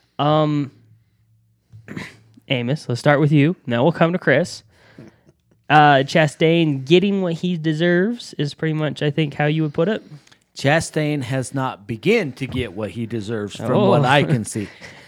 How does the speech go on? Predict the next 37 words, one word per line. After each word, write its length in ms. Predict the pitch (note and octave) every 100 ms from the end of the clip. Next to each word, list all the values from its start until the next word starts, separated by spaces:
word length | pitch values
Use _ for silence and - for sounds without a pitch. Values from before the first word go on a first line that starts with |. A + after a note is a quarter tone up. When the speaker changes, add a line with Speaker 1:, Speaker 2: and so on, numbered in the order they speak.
| _ -
Speaker 2:
I've 80 | F3+
been 160 | G#3+
watching, 420 | F#3+ F#3+ - F3+ - -
I, 260 | C#3 D3 - -
I 220 | C3+ B2+ A2+ C3 B2+ _ _ - A2 -
ri-, 220 | C3 D#3 F3+
literally 500 | D3+ E3+ F3 E3 D3+
missed 580 | C3+ C3 A#2+ - - - -
Earnhardt's 540 | C3+ B2+ A2+ A2+ -
career. 480 | - A#2 A2+ F#2 F2+ _ -
I 140 | B2
watched 600 | A#2+ A#2 A2 - - - _ _ _ _ -
him 320 | B2+ A#2+ C3 -
run 280 | B2+ A#2 A2
in 260 | G#2 G#2 - -
two 180 | C#3+ B2+
races. 540 | G#2+ F#2 - C#3 - - -
Speaker 1:
Mm-hmm. 340 | A#2+ A#2 A2 - _ -
Speaker 2:
But 100 | B2
he 100 | C3+
didn't 240 | C3+ D#3+ B2+
get 140 | D3+
the 160 | C#3 B2+
Intimidator 600 | - D3 C3 B2 A#2 A2
nickname 440 | A#2+ D#2+ A#2 A2
just 200 | G#2 G#2+
because 320 | - - A2 F#2+
he 300 | G#2 G#2 - _ -
wore 160 | A#2+
dark 280 | G2+ A2+ A2+
shades 320 | - A2+ G2+
and 120 | G2 F#2+
had 140 | G2
a 20 |
black 300 | F#2+ A2 -
car. 260 | - A2 -
Speaker 1:
<laughs> 60 | -